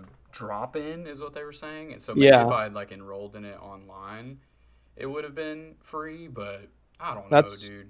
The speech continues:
Speaker 1: I might try to go back to another one and, and do it online and see. Um,
Speaker 2: Yeah.
Speaker 1: because I was actually talking to my trainer about it, who owns a CrossFit gym. And he said that younger people typically go in the afternoon. So if I could try an afternoon class and just see if it's different, so.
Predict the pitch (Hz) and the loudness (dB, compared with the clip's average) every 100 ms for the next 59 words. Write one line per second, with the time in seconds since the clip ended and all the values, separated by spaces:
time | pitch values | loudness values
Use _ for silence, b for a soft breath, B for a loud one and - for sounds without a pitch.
0 | - 131 185 185 185 127 117 110 104 104 | -10 -2 -2 -2 -4 -4 -6 -6 -10 -10
1 | 104 98 98 107 104 98 98 101 104 101 | -12 -10 -10 -10 -10 -12 -18 -18 -14 -14
2 | 98 101 98 98 101 107 - 104 - 101 | -14 -16 -16 -16 -14 -16 -16 -16 -14 -14
3 | 101 113 - - _ - _ _ - 110 | -16 -16 -20 -20 _ -20 _ _ -16 -12
4 | 107 135 131 127 123 - - _ _ _ | -2 8 10 10 6 0 -20 _ _ _
5 | - 151 143 139 139 156 135 123 120 107 | -18 -10 -4 -2 -2 -4 -4 -2 -2 -4
6 | 107 113 - 104 104 104 104 104 104 107 | -4 -4 -4 -6 -6 -6 -6 -8 -12 -14
7 | 107 104 101 104 101 - 101 101 101 98 | -14 -14 -12 -10 -12 -14 -20 -20 -20 -20
8 | - - - - - - - 110 123 127 | -20 -20 -20 -20 -20 -20 -18 -10 -8 -6
9 | 120 104 101 104 107 104 98 101 101 101 | -6 -6 -10 -10 -10 -12 -14 -18 -16 -16
10 | 101 101 95 98 98 98 101 101 - 101 | -14 -16 -12 -12 -12 -16 -16 -16 -16 -20
11 | 98 95 - - _ - 101 98 98 98 | -18 -20 -20 -20 _ -10 -8 -8 -10 -12
12 | - 98 95 95 104 101 98 92 95 95 | -8 -6 -6 -12 -16 -16 -16 -20 -18 -16
13 | 92 92 90 92 - 92 90 90 - 95 | -16 -18 -20 -20 -20 -20 -20 -20 -20 -20
14 | - - - - | -20 -20 -20 -18